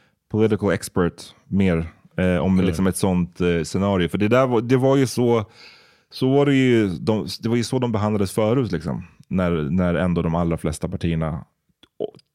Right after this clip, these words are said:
Speaker 1: typ alla, om jag inte minns fel, sa
Speaker 2: Mm.
Speaker 1: att de kommer inte samarbeta med dem. Men, men det var ju en grej när de hade liksom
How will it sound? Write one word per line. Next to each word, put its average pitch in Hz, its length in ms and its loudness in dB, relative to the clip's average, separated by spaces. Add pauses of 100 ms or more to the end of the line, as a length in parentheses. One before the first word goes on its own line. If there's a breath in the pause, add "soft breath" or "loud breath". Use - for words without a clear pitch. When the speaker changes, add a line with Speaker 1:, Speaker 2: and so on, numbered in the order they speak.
Speaker 1:
typ - 220 2
alla, 82 240 0
om 82 180 -2
jag 87 80 0
inte 85 120 -4
minns 82 180 0
fel, 80 260 -4
sa 87 360 0
Speaker 2:
Mm. 67 100 -2
Speaker 1:
att 76 120 -8
de 87 140 -2
kommer 87 220 0
inte 82 120 -4
samarbeta 82 400 -4
med 78 100 -2
dem. 80 80 -2
Men, 104 100 2
men 101 180 0
det 113 80 4
var 127 80 2
ju 120 100 4
en 123 160 2
grej 95 140 2
när 90 100 0
de 87 120 -2
hade 90 240 -2
liksom 82 420 -2